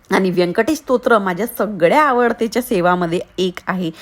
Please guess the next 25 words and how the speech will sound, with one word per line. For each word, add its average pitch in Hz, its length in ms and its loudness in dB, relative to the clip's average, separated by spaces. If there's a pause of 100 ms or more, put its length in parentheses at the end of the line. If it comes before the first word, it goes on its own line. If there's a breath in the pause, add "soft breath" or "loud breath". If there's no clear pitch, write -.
(200 loud breath)
मी 277 100 0
स्वतःचा 254 560 2
अनुभव 233 360 -2
घेतलेला 185 420 -8
आहे. 196 180 -8
दररोज 208 600 -4
नित्यनियमाने 240 840 -6
आता 208 240 -6
मी 220 100 -8
तीन 294 400 -6
वेळा, 220 240 -2
तुम्ही 214 300 -8 (360 loud breath)
पाच 285 280 0
वेळा, 202 300 0 (280 loud breath)
तुम्ही 226 420 -4
एक 320 140 -4
वेळा 302 220 0
करू 226 200 -4
शकता. 202 360 -4
जे 196 200 -2
नवीन 185 420 0
आहे 240 320 -2 (280 loud breath)
ना, 254 180 2
त्यांनी 214 320 -4
अगदी 190 340 -4